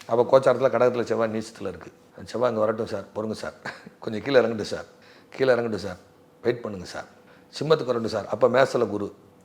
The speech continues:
"சிம்மத்துக்கு வரட்டும் சார், அண்ணன் ரெடி ஆயிடுவா சார்." அதுக்கப்புறம் அந்த கு-, செவ்வாய் கீழே சிம்மத்துக்கு வருது, குரு பார்வைக்கு, கோச்சார குரு பார்வைக்கு கோச்சார செவ்வாய் வருது. "சார், இந்த டயத்துக்குள்ள அண்ணனுக்கு இடம் வித்துரு சார்." வித்துச்சு. அதே மாதிரி மறு மாசத்துல அவங்க அண்ணன் கூப்பிட்டு காசு கொடுக்குறாரு.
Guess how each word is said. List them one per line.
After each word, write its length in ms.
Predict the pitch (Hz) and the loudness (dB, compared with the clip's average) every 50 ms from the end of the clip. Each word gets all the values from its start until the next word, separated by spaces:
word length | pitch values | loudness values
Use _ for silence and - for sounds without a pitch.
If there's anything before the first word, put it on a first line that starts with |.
| _ _ _ _ - - | _ _ _ _ -18 -14
"சிம்மத்துக்கு 200 | - - 165 160 | -12 -12 -10 -6
வரட்டும் 260 | - 120 113 107 104 92 | -4 -4 -4 -2 -4 -4
சார், 140 | 113 123 - - - | -6 -6 -6 -10 -14
அண்ணன் 180 | - 113 123 120 | -6 -2 0 0
ரெடி 180 | 110 107 113 113 | 0 2 2 0
ஆயிடுவா 180 | 107 101 95 | 0 0 -4
சார்." 200 | 92 - - - - - - - - - - - - - - - | -8 -12 -14 -16 -18 -20 -20 -20 -20 -20 -20 -20 -20 -20 -14 0
அதுக்கப்புறம் 440 | - 135 147 156 160 156 180 190 170 | 4 6 8 10 8 8 8 8 6
அந்த 140 | 156 139 - | 6 4 2
கு-, 80 | - - | 0 -2
செவ்வாய் 400 | - - - 175 170 160 139 - - - | -2 6 10 12 12 12 12 8 2 -6
கீழே 220 | - - 156 151 139 | -2 2 4 4 4
சிம்மத்துக்கு 460 | - - 143 151 151 147 127 131 123 | 4 2 0 -2 0 2 4 4 4
வருது, 240 | 127 139 165 165 - | 4 2 -2 -4 -2
குரு 180 | - 139 139 | 0 0 4
பார்வைக்கு, 500 | 135 143 127 117 117 110 110 104 98 135 | 6 8 6 6 6 2 0 2 4 4
கோச்சார 240 | 135 135 139 127 123 | 6 8 6 6 6
குரு 160 | 107 117 117 | 4 2 2
பார்வைக்கு 540 | 113 123 117 110 107 107 104 120 160 214 214 - | 4 4 2 2 2 0 -2 -2 -4 -4 -2 2
கோச்சார 320 | 127 127 123 - 123 113 | 4 4 6 6 4 4
செவ்வாய் 340 | 110 104 123 107 110 110 101 98 | 2 2 0 0 0 0 0 0
வருது. 320 | 101 104 107 104 127 185 220 - - - - - - - - - - - - - - - - - | -2 -2 -2 -2 -4 -4 -6 -10 -18 -20 -20 -20 -20 -20 -20 -20 -20 -20 -20 -20 -20 -20 -20 -20
"சார், 300 | - - 127 123 113 107 | 0 4 4 6 6 4
இந்த 100 | 113 117 | 0 2
டயத்துக்குள்ள 400 | 104 123 127 123 123 120 123 117 | 4 4 4 4 4 2 2 2
அண்ணனுக்கு 340 | 110 107 113 113 113 107 101 | 2 2 0 -2 -4 -2 -2
இடம் 200 | 104 104 104 101 | -2 -2 -2 -4
வித்துரு 140 | 95 98 90 | -4 -8 -12
சார்." 240 | - - 78 76 - - - _ _ _ _ _ _ _ _ _ _ _ - - 110 | -10 -10 -10 -12 -12 -14 -20 _ _ _ _ _ _ _ _ _ _ _ -12 -6 -6
வித்துச்சு. 420 | 127 127 139 123 113 151 - - - | -4 -4 -4 -4 -4 -4 -4 -4 -2
அதே 220 | 117 123 135 147 | 0 0 0 0
மாதிரி 240 | 143 139 135 135 127 | 0 0 -2 -2 -2
மறு 160 | 120 117 117 | -2 -2 -2
மாசத்துல 240 | 117 120 110 123 123 | -2 -4 -2 -2 -2
அவங்க 160 | 117 107 104 | -2 -2 -4
அண்ணன் 180 | 104 104 107 101 | -6 -6 -8 -10
கூப்பிட்டு 260 | 98 95 90 - - | -10 -12 -12 -12 -12
காசு 140 | 92 - - | -14 -14 -16
கொடுக்குறாரு. 480 | - 92 87 - - - - - _ | -18 -18 -18 -18 -18 -20 -20 -20 _